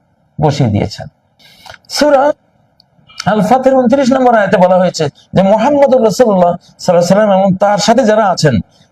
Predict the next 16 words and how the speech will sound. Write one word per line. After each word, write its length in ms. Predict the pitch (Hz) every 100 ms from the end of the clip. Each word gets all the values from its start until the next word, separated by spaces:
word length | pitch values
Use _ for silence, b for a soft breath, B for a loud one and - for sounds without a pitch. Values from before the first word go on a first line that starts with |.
| _ _
তারা 180 | 190 233
কেমন, 340 | 233 240 269 -
কাজারাইন 560 | - 226 277 311 262 240 - -
আখরাজা 500 | 254 302 302 269 240
শাতআহু, 580 | 208 185 - 135 120 - B -
যেমন 220 | 185 196
একটা 200 | 185 180
চারা 340 | - 160 147
গাছ 260 | 135 156 202 - _ - -
যে 140 | 135
তার 220 | 160 156 147 - - - _ - -
পাতা 240 | 165 202
বের 260 | 165 156 147
করেছে, 380 | 127 120 - 170 233 - _ - _ _ _ _ -
তারপর 440 | - 233 175 220 240
ফাআজারাহু, 960 | - 185 - 165 151 156 143 123 139